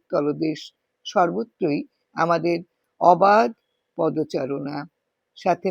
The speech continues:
পাল্লা দিয়ে বাড়ছে মানব মনের দম্ভ আর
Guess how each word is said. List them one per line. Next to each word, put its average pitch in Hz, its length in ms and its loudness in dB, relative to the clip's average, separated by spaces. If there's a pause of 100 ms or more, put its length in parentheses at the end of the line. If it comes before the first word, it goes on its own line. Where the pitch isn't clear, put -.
পাল্লা 165 360 6
দিয়ে 160 240 -2
বাড়ছে 160 480 -2 (440)
মানব 185 420 4 (200)
মনের 175 400 -6 (120)
দম্ভ 156 360 -4 (600)
আর 160 240 2